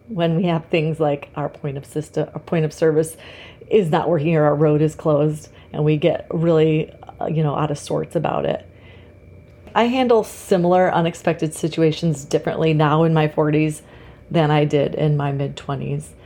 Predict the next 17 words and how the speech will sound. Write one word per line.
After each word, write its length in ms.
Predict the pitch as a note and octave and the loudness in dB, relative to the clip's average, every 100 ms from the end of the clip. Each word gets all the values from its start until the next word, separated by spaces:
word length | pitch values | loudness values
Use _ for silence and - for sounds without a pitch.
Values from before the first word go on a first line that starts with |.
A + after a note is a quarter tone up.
| - - - - | -20 -20 -14 -2
When 180 | E3 | 0
unexpected 680 | D3+ E3 D#3+ - E3+ E3 D3+ | 2 0 0 -2 -4 -4 -6
things 240 | E3 D#3 D3+ | -4 -2 0
happen 340 | D#3 D#3 D3+ | -2 0 2
now 460 | D#3 D#3+ G3 A#3 A#3+ - - - - - - | 4 4 4 0 -4 -20 -20 -20 -20 -18 -6
and 100 | D#3 | -2
I 100 | D#3 | 0
get 180 | D#3 D#3 | 2 2
anxious, 760 | E3+ E3+ E3+ A3 A3+ A#3 - - - - - - - - - - - | 2 0 0 0 0 -4 -14 -18 -20 -20 -20 -20 -20 -20 -20 -18 -6
I 100 | D#3 | -4
try 220 | - D#3+ | 0 0
to 60 | |
stop 400 | D#3+ - D#3 D#3 | 0 0 0 2
and 220 | F3 F3 E3 | 0 0 0
take 220 | F3+ F3+ | -4 0
a 20 | |
breath 500 | F3 D#3+ G3+ - - | 2 2 2 -4 -16